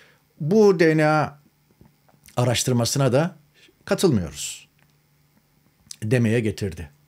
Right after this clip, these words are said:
Şimdi hukuk bitince, hukuk kalmayınca buna itiraz olacağı,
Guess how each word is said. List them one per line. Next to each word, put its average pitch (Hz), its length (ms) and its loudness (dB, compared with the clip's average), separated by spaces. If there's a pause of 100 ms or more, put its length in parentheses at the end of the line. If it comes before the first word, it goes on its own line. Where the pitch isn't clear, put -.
(680)
Şimdi 147 200 -6
hukuk 147 360 -2
bitince, 170 480 -2 (1400)
hukuk 143 300 -4
kalmayınca 156 600 -2 (440)
buna 135 340 0
itiraz 160 420 2
olacağı, 98 440 -4